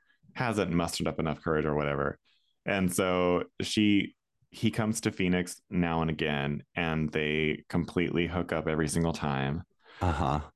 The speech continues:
Speaker 1: And it's, like, this burgeoning romance, and they have, like, a legit connection from the past.
Speaker 2: They do.
Speaker 1: But she has, sh-, they are sitting at the Biltmore, the
Speaker 2: Yes,
Speaker 1: shopping
Speaker 2: they are.
Speaker 1: center,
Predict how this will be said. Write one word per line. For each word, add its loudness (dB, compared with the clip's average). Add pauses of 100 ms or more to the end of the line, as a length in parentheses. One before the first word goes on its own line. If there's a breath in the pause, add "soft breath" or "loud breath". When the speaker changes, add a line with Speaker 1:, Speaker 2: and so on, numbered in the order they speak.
(120)
Speaker 1:
And 0
it's, -2
like, 0
this 0
burgeoning 0
romance, 0
and 2
they 0
have, 0
like, 0
a 2
legit -2
connection -4
from -4
the 0
past. -6 (280)
Speaker 2:
They 4
do. 0 (320 soft breath)
Speaker 1:
But 0
she 2
has, 0 (120)
sh-, -2
they 2
are 0
sitting 2
at 0
the 0
Biltmore, -2 (500)
the 4
Speaker 2:
Yes, 2
Speaker 1:
shopping 0
Speaker 2:
they 2
are. 0
Speaker 1:
center, 0